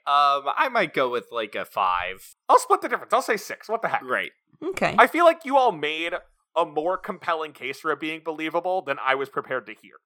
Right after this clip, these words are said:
Speaker 3: Okay, great.
Speaker 1: I just find the whole, um, Thomas and Lucille managing to make it this far, still in love and not murdering each other, harder to believe.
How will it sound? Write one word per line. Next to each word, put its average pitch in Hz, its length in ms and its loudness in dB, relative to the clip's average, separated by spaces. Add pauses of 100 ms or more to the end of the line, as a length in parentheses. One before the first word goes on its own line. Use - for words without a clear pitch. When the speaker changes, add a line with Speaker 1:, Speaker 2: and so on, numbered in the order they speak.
(180)
Speaker 3:
Okay, 269 220 0
great. - 400 -2
Speaker 1:
I 202 160 0
just 247 200 -8
find 208 320 0
the 160 100 0
whole, 135 360 -2
um, 101 420 -2 (100)
Thomas 143 720 0 (100)
and 123 300 0
Lucille 117 640 -6
managing 113 600 -6
to 131 100 -12
make 117 260 -6
it 107 160 -8
this 110 200 -10
far, 107 580 0 (160)
still 127 420 0
in 120 260 -6
love 110 360 0 (120)
and 104 240 -4
not 101 320 2
murdering 92 380 -4
each 95 200 -12
other, 90 440 -6 (460)
harder 123 320 4
to - 100 -8
believe. 82 500 -12